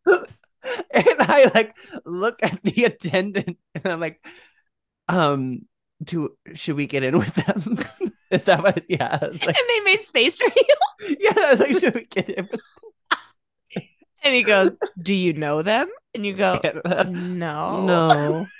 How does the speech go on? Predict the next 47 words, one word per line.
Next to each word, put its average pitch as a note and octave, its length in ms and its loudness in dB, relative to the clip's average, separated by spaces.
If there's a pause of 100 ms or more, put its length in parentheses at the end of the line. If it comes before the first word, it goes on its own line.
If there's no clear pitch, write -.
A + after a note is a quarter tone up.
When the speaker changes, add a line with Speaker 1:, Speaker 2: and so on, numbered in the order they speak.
(140)
Speaker 2:
<laughs> A3 420 0
He B4+ 120 2
Speaker 1:
<laughs> - 40 -6
"No, E3+ 240 0
Speaker 2:
goes, E3+ 300 -2
Speaker 1:
no, E3 220 -2
I D#3 140 2
don't." D3 360 -4 (280)
<laughs> A#3+ 280 -2
Speaker 2:
"Then F#3 260 -8
no." G3 460 -6
<laughs> - 60 -20 (2250)
You're - 380 -8
like, F#4 200 -6
"Mm-hmm." B3+ 520 -8 (300)
<laughs> D#4 120 -2 (240)
Okay. F3+ 280 -6 (300)
Speaker 1:
Cool, C#3 400 2
cool, G#3+ 220 2
Speaker 2:
Good, B3+ 240 2
Speaker 1:
cool. F#3+ 100 6
Speaker 2:
good, - 180 2
good, A3+ 200 -4
good, G3 100 -4 (100)
good, - 40 -2
Speaker 1:
It - 60 -8
Speaker 2:
good, A#3+ 220 4
good. - 60 -2
Speaker 1:
just, C#4+ 340 2
okay, G3+ 280 -4
it G3 160 -4
just C#4 260 -10
seemed G#3+ 380 -2
crazy. F#3+ 360 2
I F3+ 40 4
was E3+ 60 -4
like, E3 140 -2 (120)
Speaker 2:
<clears throat> F#3 240 -10
Speaker 1:
"Only A#3 380 0
two G3+ 320 -8
people F#3 440 0
in E3+ 140 2
that C3 220 0
big C#3+ 220 2
Speaker 2:
<laughs> - 20 -8
Speaker 1:
seat?" C#3+ 560 -2
<laughs> G#4 60 2